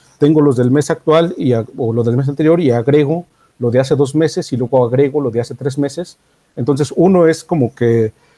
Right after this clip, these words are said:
si yo tenía cincuenta delitos del mes anterior, el de reemplazo es que ya no uso los del mes anterior, sino que uso los de hace dos o tres meses,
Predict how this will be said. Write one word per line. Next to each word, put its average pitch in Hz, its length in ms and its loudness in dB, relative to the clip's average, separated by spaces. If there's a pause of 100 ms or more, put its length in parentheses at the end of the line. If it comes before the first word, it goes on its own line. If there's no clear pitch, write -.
si 139 140 0
yo 156 100 2
tenía 165 260 2
cincuenta 160 640 -2
delitos 143 600 -2
del 113 180 -2
mes 143 160 -2
anterior, 180 420 0 (560)
el 123 140 4
de 127 100 2
reemplazo 151 720 0
es 143 160 -2
que 135 140 -4
ya 151 120 2
no 156 140 2
uso 165 280 0
los 123 140 0
del 117 120 0
mes 135 160 -2
anterior, 143 320 0
sino 120 240 -4
que 120 100 -6
uso 135 260 -2
los 117 140 -2
de 131 80 0
hace 135 160 -2
dos 139 260 0
o 123 60 -4
tres 135 240 -2
meses, 170 460 -4